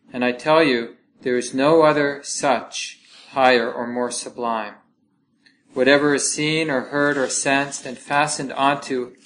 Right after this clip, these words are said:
as true by others, one who is such among those who are self-bound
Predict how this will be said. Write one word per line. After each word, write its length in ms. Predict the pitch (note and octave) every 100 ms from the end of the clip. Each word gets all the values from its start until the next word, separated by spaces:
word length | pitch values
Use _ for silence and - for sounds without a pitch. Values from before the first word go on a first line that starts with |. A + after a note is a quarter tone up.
| - -
as 240 | C3 B2+
true 280 | - E3 E3
by 200 | C3 B2+
others, 760 | C3+ C#3 C3 A#2 A#2 - - _ _ _ _ _ -
one 240 | C3+ D3
who 180 | D#3 E3+
is 160 | D#3+ -
such 460 | D#3 A#2+ - -
among 300 | C3+ B2+ B2+
those 420 | A#2+ C3 C#3 D3
who 120 | D3 C#3+
are 120 | B2
self-bound 920 | - C#3+ C3 - C#3 B2+ A#2 A2